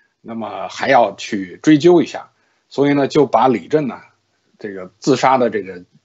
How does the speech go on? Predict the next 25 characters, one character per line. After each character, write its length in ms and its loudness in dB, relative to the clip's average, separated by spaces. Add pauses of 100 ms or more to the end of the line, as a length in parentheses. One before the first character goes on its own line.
(100)
结 180 -4
论 200 4
呢， 140 -14
就 140 -10
说 200 -8
他 140 -8
是 60 -8
畏 180 2
罪。 240 -2 (1600)
那 100 4
么 240 4
李 160 -2
振 220 0
到 220 2
底 160 -8
都 180 0
有 80 -2
哪 260 -8
些 200 -2
罪 300 -6
呢？ 120 -12 (920)
啊， 500 -4 (340)
官 260 0
方 240 0
呢 80 -4